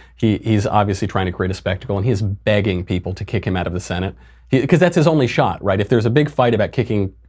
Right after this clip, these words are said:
uh, Cory Booker out of the Senate, then he sort of has a chance to rise up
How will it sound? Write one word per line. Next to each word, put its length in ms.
uh, 160
Cory 240
Booker 260
out 80
of 80
the 60
Senate, 360
then 120
he 160
sort 380
of 80
has 120
a 60
chance 400
to 100
rise 300
up 180